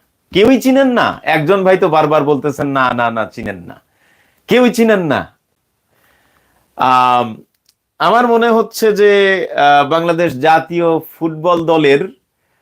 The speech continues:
আহ, গোলকিপার, বাংলাদেশ জাতীয় ফুটবল দলের গোলকিপার ছিলেন উনি, আমিনুল।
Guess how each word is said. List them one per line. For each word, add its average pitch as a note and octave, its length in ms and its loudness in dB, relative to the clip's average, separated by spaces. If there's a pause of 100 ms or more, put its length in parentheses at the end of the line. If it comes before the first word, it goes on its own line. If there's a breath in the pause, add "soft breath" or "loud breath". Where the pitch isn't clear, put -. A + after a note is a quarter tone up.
(200)
আহ, A#2 520 0 (540)
গোলকিপার, D3+ 640 -2 (1900)
বাংলাদেশ C#3+ 500 2
জাতীয় C#3+ 420 0
ফুটবল D3+ 500 -2
দলের F3+ 260 2
গোলকিপার C#3 540 0
ছিলেন G#2+ 300 -2
উনি, E2 320 -14
আমিনুল। A2+ 560 -4